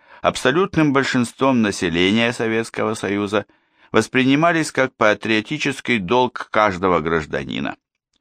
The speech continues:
Воинская обязанность на основании Конституции С С С Р тысяча девятьсот тридцать шестого года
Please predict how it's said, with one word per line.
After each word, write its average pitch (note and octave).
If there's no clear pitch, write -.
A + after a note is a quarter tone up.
Воинская G2+
обязанность E2
на G2
основании F#2
Конституции D#2
С -
С -
С -
Р F2
тысяча -
девятьсот G2+
тридцать F2+
шестого E2+
года E2+